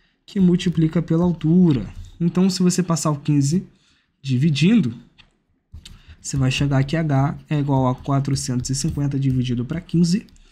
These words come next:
isso é igual a trinta, beleza? A altura é igual a trinta, trinta centímetros. Tudo jóia? Beleza. Aí você olha ali para as alternativas ali, porque, pô, aluno é agoniado.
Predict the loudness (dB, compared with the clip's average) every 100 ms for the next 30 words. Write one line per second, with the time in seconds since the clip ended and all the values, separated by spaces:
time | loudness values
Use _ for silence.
0 | -20 -20 -14 -4 -2 -2 -2 -2 0 -2
1 | -4 0 4 4 2 -2 -6 -12 -8 -2
2 | 2 2 2 -4 -10 -16 -20 _ -14 -14
3 | -14 _ -8 -2 -2 0 2 2 2 0
4 | 0 0 2 0 0 0 2 2 2 -2
5 | -4 -12 _ _ _ _ _ _ _ _
6 | _ _ _ _ _ _ _ -2 0 0
7 | 0 -2 -4 -4 -2 -2 -2 -6 -12 -10
8 | -10 -14 -14 -6 0 2 2 2 -2 -8
9 | -20 -20 _ _ _ _ 0 4 4 4
10 | 0 -4 -6 -4 -2 0 0 2 2 2
11 | 2 2 2 2 2 2 2 4 4 2
12 | 0 -2 -2 -2 -2 -2 0 0 2 2
13 | 0 -4 -6 -12